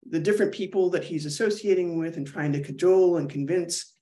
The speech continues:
It, it's as if there's no thought to the prospect that, in fact, like, he's, he's really writing the script for the prosecutors, um, who are, who are looking at him.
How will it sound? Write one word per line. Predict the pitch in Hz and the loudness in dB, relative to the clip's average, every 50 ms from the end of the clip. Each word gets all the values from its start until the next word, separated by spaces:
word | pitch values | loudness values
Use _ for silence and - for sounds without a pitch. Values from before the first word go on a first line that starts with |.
| _ _ _ _ _ _ _ _ _ _ _ | _ _ _ _ _ _ _ _ _ _ _
It, | _ - - - - - - | _ -8 -6 -6 -6 -4 -2
it's | - 202 202 - | -4 -2 0 0
as | 185 185 | 0 0
if | 233 233 | 0 0
there's | - 208 196 190 | 2 2 4 6
no | 196 226 247 262 | 6 6 6 4
thought | 254 254 - 220 262 269 - - | 2 2 0 0 0 0 -2 -4
to | - | -8
the | - 165 160 | -8 -8 -8
prospect | 151 - 208 190 - - - 156 151 151 151 - | -4 -4 -4 -4 -4 -2 -2 -2 -2 -2 -4 -6
that, | 156 151 | -4 -4
in | 156 147 | -4 -4
fact, | - 151 139 139 143 - - | -2 -2 -2 -2 -4 -6 -6
like, | 143 139 - - - _ | -6 -6 -6 -6 -10 _
he's, | - - - 160 151 147 - - | -12 -10 -8 -6 -6 -8 -10 -10
he's | - 147 156 160 151 151 160 | -8 -2 -2 -2 -2 -2 -6
really | 160 175 202 220 208 196 185 165 | -6 -2 0 4 4 4 4 4
writing | 160 170 165 160 165 160 151 | 4 4 4 4 4 2 2
the | 143 147 | 0 -2
script | 143 - - - 156 - - | -4 -6 -4 -6 -6 -6 -6
for | - - | -10 -8
the | 139 135 | -8 -8
prosecutors, | 139 139 147 143 - - - - 131 113 120 123 127 147 147 - - - | -6 -8 -8 -8 -10 -12 -6 -6 -4 -4 -2 -4 -4 -4 -6 -10 -8 -6
um, | 139 139 139 139 147 143 | -6 -6 -4 -4 -4 -2
who | 147 139 | -2 0
are, | 139 135 131 131 139 | 0 0 -2 -2 -2
who | 135 151 143 | -2 0 0
are | 139 | 2
looking | 135 151 - - 135 135 | 2 0 0 0 -2 -4
at | 131 - 147 | -4 -4 -6
him. | - - - | -6 -6 -8